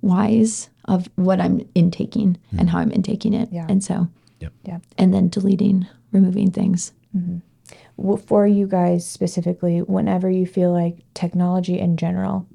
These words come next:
Speaker 3: screens, whatever, is getting to be too much, what do you either fill your time with instead of technology, or how do you, what's kind of like the internal trigger you just talked about,
Speaker 1: Mm-hmm.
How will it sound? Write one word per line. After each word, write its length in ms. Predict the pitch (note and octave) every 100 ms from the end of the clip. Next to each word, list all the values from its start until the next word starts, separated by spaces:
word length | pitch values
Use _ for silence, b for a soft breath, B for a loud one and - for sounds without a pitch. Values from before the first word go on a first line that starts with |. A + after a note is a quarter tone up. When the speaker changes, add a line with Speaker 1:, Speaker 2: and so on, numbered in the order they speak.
| -
Speaker 3:
screens, 600 | - - F3+ F3 E3+ E3+
whatever, 480 | E3+ E3+ F3 F#3+ -
is 140 | G3 F3+
getting 240 | F3 E3+
to 80 | E3+
be 120 | F3
too 160 | E3+ F3
much, 440 | E3+ E3+ - - - b b b b
what 320 | - F3 F#3
do 80 | F3+
you 100 | G3+
either 280 | F#3+ F3+ F3+
fill 240 | F3 - F3
your 160 | E3+
time 320 | F3 - E3+ F3
with 320 | G3 G#3 - _ -
instead 540 | F3+ E3+ - - F3
of 120 | G3+ A3+
technology, 800 | A#3+ A#3+ A#3+ A#3+ B3 B3 C4 C4+
or 180 | G3 F3
how 340 | - E3+ F#3
do 80 | F#3
you, 400 | F3+ F3 E3+ E3+ B B
what's 180 | G3+ F#3+
kind 140 | A3
of 60 | G#3
like 160 | G3 G3
the 120 | -
internal 480 | F3+ F3 F3+ F3 E3
trigger 360 | - F3 E3+
you 180 | E3 E3
just 180 | E3 -
talked 200 | E3 -
about, 280 | E3 E3+ F#3+
Speaker 1:
Mm-hmm. 140 | G#3